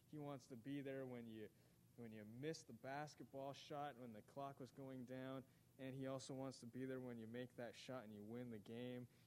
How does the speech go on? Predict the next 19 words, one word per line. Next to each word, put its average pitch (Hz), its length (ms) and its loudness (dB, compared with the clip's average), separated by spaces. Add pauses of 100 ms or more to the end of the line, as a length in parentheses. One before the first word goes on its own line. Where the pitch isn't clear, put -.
(120)
He 143 60 -4
wants 139 360 0
you 127 120 0
to 113 80 -2
be 123 160 2
there 123 160 4
when 107 80 -2
you 101 80 -4 (160)
fail 139 240 6
your 123 240 4 (160)
test. 160 320 0 (400)
He 151 40 -2
wants 143 240 0
to 127 60 -4
be 131 140 4
with 123 120 2
you 131 120 2
when 120 160 0
you 110 240 0